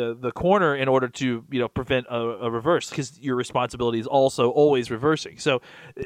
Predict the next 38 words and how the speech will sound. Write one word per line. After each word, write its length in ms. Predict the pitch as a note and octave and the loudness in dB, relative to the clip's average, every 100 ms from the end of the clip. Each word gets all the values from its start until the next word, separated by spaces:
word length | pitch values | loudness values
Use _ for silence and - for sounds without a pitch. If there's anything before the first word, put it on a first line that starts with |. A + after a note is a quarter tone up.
| - | -14
there's 340 | D#3+ E3 F#3+ F#3 | -10 2 4 6
elements 360 | A#3+ A3 F#3+ | 4 4 0
there. 300 | E3+ E3+ E3+ | 4 6 6
There's 200 | E3 D#3 | 4 2
elements 260 | G#3 G3+ F3+ | 4 4 2
of 60 | E3+ | 0
what 140 | E3 | 0
you 80 | E3 | -4
can 140 | D#3 B2+ | -8 0
do 200 | E3 F3+ | 2 4
with 200 | E3 - | 2 2
him 260 | E3 D3+ | 0 2
once 220 | C#3 E3+ | 2 0
he's 180 | F3+ D3+ | -2 -4
in 80 | D3+ | -2
the 120 | C3+ | -2
flat, 380 | - D#3 D#3+ D3+ | 2 4 6 4
even 240 | E3+ E3 | 0 2
on 120 | D3+ C#3 | 2 2
a 60 | |
fake, 380 | - D3+ D#3+ - - | 0 2 2 0 -6
you 120 | D3 | -2
know, 320 | C3 B2 A#2+ - - - - | 2 4 2 -2 -20 -20 -6
um, 400 | D#3 C3 B2 A#2 - | 0 2 2 -2 0
on 140 | E3 | 0
a 80 | C3+ | 0
fake, 440 | - D3+ D3+ - _ - | 0 0 0 -4 _ -4
uh, 40 | |
uh, 460 | C3+ B2+ B2 A2+ C3+ B2+ C#3+ | -2 0 -4 -8 -10 -12 -10
jet 260 | C3 D3 - | -2 -2 -2
sweep 420 | - D#3 D3+ - | 0 2 2 0
or 200 | C3 A#2+ | 0 2
on 220 | B2 B2 | 2 -2
an 80 | A#2 | -2
orbital 520 | E3+ F3 E3+ E3+ D#3+ D3+ | 2 4 4 4 4 2
reverse. 520 | C#3 D3 D3 C#3+ - | 2 4 4 2 -4
I 40 | D3 | -6
mean, 240 | D3 | -6